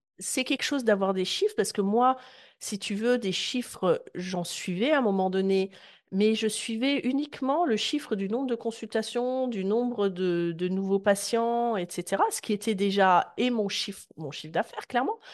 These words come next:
par semaine, par mois, je m'étais fait des beaux, des belles courbes et tout, c'était top.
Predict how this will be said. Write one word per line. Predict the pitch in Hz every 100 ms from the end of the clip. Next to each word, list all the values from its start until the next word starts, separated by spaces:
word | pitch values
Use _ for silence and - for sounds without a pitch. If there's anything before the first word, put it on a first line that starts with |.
| - - -
par | 160
semaine, | - 196 214 220
par | 214 151
mois, | 165 185 220 233 233
je | 190
m'étais | 151 139
fait | -
des | 143
beaux, | 147 190 190 185
des | 180 160
belles | 175 165
courbes | - 247 240 190
et | 180
tout, | - 226 226
c'était | - 151 151
top. | - 254 427 -